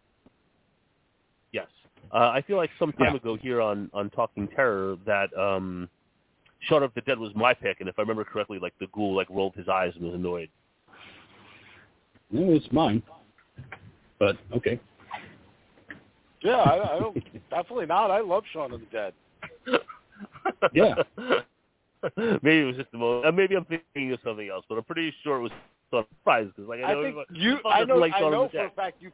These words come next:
Speaker 3: picked, you picked Juan of the Dead, and then you picked one cut of the Dead.
Speaker 1: <laughs>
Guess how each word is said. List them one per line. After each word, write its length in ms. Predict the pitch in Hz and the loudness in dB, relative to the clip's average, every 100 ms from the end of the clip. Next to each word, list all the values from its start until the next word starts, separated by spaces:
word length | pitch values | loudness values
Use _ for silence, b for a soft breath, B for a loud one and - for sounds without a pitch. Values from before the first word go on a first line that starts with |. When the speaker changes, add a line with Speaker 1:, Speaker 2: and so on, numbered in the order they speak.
| - | -14
Speaker 3:
picked, 280 | 190 - _ - | -14 -14 _ -20
you 100 | 180 | -20
picked 300 | 190 202 160 98 | -6 -6 -6 -12
Juan 340 | 123 185 254 220 | 4 6 6 4
of 100 | 147 | -4
the 80 | 143 139 | -10 -10
Dead, 260 | 131 117 113 _ _ _ _ _ _ _ _ - | -6 -4 -6 _ _ _ _ _ _ _ _ -12
and 140 | 156 | -8
then 120 | 170 | -8
you 100 | 165 | -10
picked 340 | 156 - 147 - 143 | -12 -10 -10 -12 -4
one 340 | 170 160 139 _ - | -2 -2 -8 _ 2
cut 180 | 240 - | 2 2
of 100 | 160 123 | -12 -14
the 60 | 139 | -12
Dead. 360 | 139 120 110 | -6 -4 -6
Speaker 1:
<laughs> 40 | - | -10